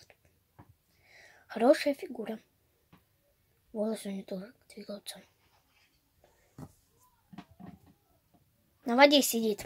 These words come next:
Листочек на воде, и она сидит. Вот. Вот. Вот такие у неё длинные волосы.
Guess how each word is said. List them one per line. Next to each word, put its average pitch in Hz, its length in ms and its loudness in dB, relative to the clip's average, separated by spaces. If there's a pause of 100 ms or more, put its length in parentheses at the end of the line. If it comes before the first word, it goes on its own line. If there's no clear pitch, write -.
(160)
Листочек 330 540 0
на 339 140 2
воде, 320 400 2
и 233 120 0
она 208 220 -6
сидит. - 500 -14
Вот. - 200 -20 (1700)
Вот. - 240 -20 (420)
Вот - 80 -20
такие 226 280 -2
у - 20 0
неё 214 140 -2
длинные 196 400 -6
волосы. 294 680 -4